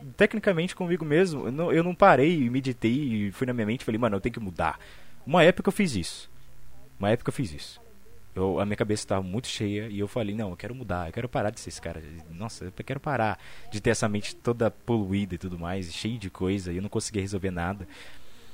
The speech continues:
Só que, eh, eu não sei, tem que ter um equilíbrio.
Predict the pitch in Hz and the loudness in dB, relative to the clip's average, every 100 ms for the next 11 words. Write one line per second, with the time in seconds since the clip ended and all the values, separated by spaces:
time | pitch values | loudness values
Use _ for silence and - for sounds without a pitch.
0 | - - 190 196 240 226 90 - - - | -10 2 2 4 0 0 -2 -4 -8 -16
1 | - 123 120 - - - - - - - | -14 -16 -16 -18 -20 -20 -20 -20 -20 -20
2 | - 240 262 - 190 233 254 262 220 165 | 2 4 4 4 4 4 4 2 2 2
3 | 117 92 | 2 0